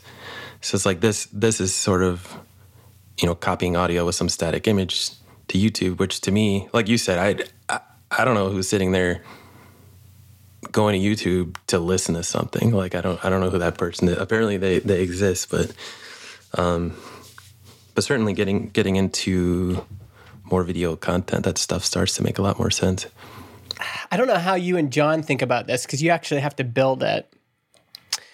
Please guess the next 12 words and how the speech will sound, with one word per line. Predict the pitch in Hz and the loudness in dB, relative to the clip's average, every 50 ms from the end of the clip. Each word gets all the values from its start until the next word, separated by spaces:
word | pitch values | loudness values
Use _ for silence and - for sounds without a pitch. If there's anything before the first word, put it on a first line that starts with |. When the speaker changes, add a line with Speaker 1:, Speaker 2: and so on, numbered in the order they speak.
| _ _ _ _ _ _ _ _ _ _ _ - | _ _ _ _ _ _ _ _ _ _ _ 0
Speaker 2:
But | - 160 151 151 143 - - _ _ _ _ _ _ _ _ _ _ _ _ _ _ _ _ _ _ - | 2 2 4 4 2 -2 -4 _ _ _ _ _ _ _ _ _ _ _ _ _ _ _ _ _ _ 0
when | 170 165 170 175 | 2 2 2 4
you're | 175 170 | 2 0
hearing | - - - - 254 277 269 233 175 | 0 -2 -4 0 0 2 2 0 0
customers | - - - 165 151 - - - 151 135 127 123 123 - - - - - | -2 0 0 0 0 -2 0 0 2 2 2 0 -2 -6 -8 -8 -2 -2
and, | 202 196 - | -2 0 0
and | - 202 185 175 | 0 0 0 2
remembering | 180 185 175 170 185 208 208 226 220 220 202 | 2 2 2 2 0 2 2 2 0 0 0
being | 165 190 190 180 | 0 0 2 2
a | 165 | 0
customer | 143 - - 165 151 - - 185 170 | -2 0 -2 -2 -2 0 0 2 2
yourself, | 160 151 139 - - - 139 143 156 170 - - - - | 2 0 0 -2 0 2 2 2 2 -2 -6 -10 -16 -18